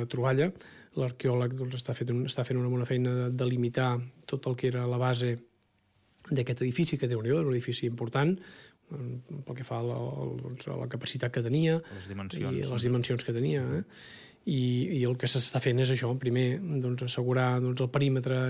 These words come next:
Speaker 1: i netejar-ho i veure, doncs, eh, quina entitat té, i després,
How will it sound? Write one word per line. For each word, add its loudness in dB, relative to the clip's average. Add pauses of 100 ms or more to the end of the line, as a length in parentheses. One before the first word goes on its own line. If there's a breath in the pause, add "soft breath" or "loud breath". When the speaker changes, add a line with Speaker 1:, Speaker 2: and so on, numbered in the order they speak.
Speaker 1:
i -2
netejar-ho 4
i 2
veure, 0
doncs, -6
eh, -2
quina 2
entitat 0
té, 6 (640 loud breath)
i 0
després, -2